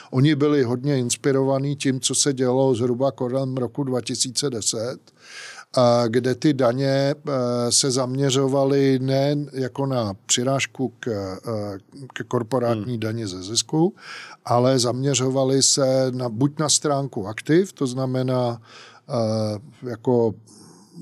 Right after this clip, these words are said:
Speaker 1: v podstatě zdražovaly ty úvěry, zatěžovaly prostě tuhle stranu bilance,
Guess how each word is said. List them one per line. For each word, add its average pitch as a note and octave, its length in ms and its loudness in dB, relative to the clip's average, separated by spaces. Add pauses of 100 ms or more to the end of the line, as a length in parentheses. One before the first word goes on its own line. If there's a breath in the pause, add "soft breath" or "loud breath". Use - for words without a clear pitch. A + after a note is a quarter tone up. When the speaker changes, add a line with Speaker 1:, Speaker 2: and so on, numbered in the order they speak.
(340)
Speaker 1:
v - 100 -14
podstatě C3+ 460 0
zdražovaly B2 640 -2
ty C3+ 140 -6
úvěry, A#2+ 540 -2
zatěžovaly B2 840 -2 (440 loud breath)
prostě A#2 420 0
tuhle B2 380 2
stranu B2 440 0
bilance, C3+ 680 0